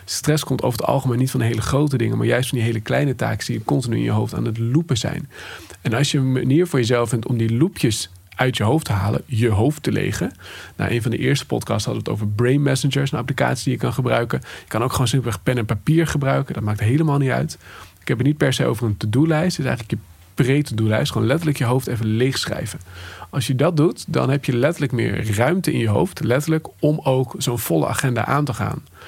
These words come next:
Dus dan is het ook veel makkelijker om zowel tijdens zo'n agendameeting,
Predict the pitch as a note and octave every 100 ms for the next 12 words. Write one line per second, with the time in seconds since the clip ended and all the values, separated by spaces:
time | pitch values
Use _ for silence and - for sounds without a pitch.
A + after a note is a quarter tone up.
0 | - - - B2+ A2+ A2+ - A#2 D3+ E3+
1 | C#3 A#2+ G#2+ G#2+ A#2 G#2+ G#2+ G#2 G#2+ A2
2 | A2 - - G#3+ F3 B2 A#2 A#2 A#2